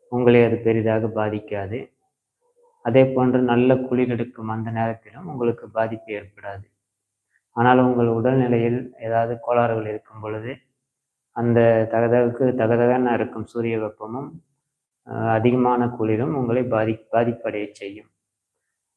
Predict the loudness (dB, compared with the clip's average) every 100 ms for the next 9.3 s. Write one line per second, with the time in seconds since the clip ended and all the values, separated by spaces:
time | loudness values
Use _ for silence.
0 | -6 0 2 4 0 2 4 4 4 0
1 | -2 -2 0 0 0 -4 -6 -6 -6 -6
2 | -6 -6 -6 -6 -10 _ _ _ _ _
3 | _ _ _ _ _ _ _ -8 0 2
4 | 6 6 6 4 4 4 4 2 2 2
5 | 2 2 2 0 -2 -6 -10 -12 -14 -2
6 | 0 0 -2 -12 -12 -12 -14 -16 -16 -14
7 | -14 -14 -18 -18 -12 -4 -2 -2 -4 -12
8 | -10 -8 -4 -2 -2 -4 -8 -10 -8 -6
9 | -6 -10 -10